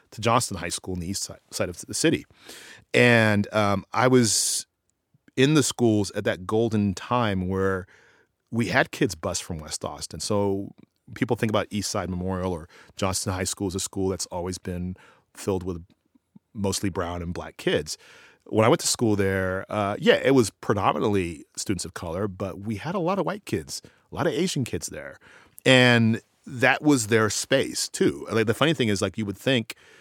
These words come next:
well, you have a bunch of, you know, black and brown kids, and you have a couple of white kids who are kinda huddled in the corner.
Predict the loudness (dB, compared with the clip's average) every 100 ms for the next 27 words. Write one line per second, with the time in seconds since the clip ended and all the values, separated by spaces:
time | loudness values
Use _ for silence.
0 | _ _ _ 2 4 4 2 0 -2 0
1 | -2 0 -2 -6 -10 -6 -4 -6 -8 -10
2 | -12 -16 -18 -18 _ _ _ _ 0 0
3 | 0 0 0 0 -2 -2 -2 -4 -6 -6
4 | -8 -8 -6 -8 -8 -8 -10 -8 -10 -6
5 | -4 -2 -2 -2 2 2 2